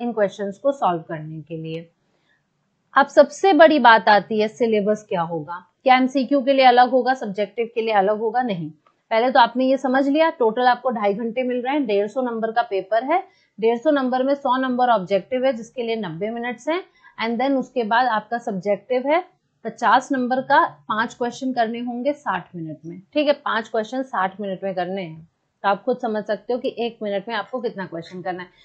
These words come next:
तो ये मत सोचना कि दस नंबर का है तो खूब बड़े-बड़े answers लिख दो, ठीक है? आपको खुद समझना है कि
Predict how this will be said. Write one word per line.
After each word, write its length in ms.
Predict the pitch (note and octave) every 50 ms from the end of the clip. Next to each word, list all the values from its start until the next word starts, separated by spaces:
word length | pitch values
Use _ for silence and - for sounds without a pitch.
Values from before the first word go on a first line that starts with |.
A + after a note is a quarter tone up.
| _ _ _ -
तो 60 | C4+
ये 160 | B3+ C4 C#4+
मत 180 | D4 D#4 D#4 -
सोचना 380 | D#4+ C4+ C4+ C4 - D#4 F4
कि 120 | F4+ G4+ E4+
दस 280 | B3 C4 C4 C4+ - C#4
नंबर 300 | B3+ B3 A#3+ B3 B3 A#3+
का 120 | - A#3+
है 100 | B3+ C#4+
तो 120 | C#4+ E4
खूब 200 | D#4 - D#4 A#3
बड़े-बड़े 420 | G#3+ A#3 G#3+ A3 A3 G#3+ A3+ A3 A3
answers 480 | F#3+ F3+ F3+ F#3 F#3 G3 F#3+ F3 D#3
लिख 140 | E3 E3 D3 C#3+ - -
दो, 200 | E3+ D#3+ F3 _ _ -
ठीक 180 | B3+ B3 C4+
है? 180 | C4 A3 F#3+ - _ _ _ - - -
आपको 340 | - G#3 A3+ - - C#4+ C#4+
खुद 240 | C4+ - E4 E4+ -
समझना 500 | - D#4+ C4+ B3 A#3 A3+ G#3+ A3+ A3+ G#3+
है 140 | A3 B3+ C4
कि 120 | -